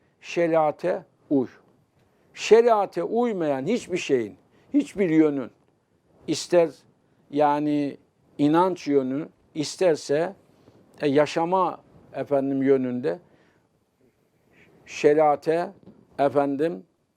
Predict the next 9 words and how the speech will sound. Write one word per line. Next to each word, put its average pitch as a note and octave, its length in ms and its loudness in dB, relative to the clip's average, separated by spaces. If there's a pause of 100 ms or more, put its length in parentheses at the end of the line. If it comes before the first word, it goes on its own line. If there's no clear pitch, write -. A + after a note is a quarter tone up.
(240)
aykırı D3 560 0
bir D#3+ 320 -4 (580)
muhalif, D3+ 560 2 (560)
ters E3+ 560 0 (680)
bir D3+ 140 -2
tarafın C#3 720 -2 (300)
olmasın. B2+ 640 -2 (840)
Bakın D#3+ 380 0 (420)
bizim D3+ 460 -2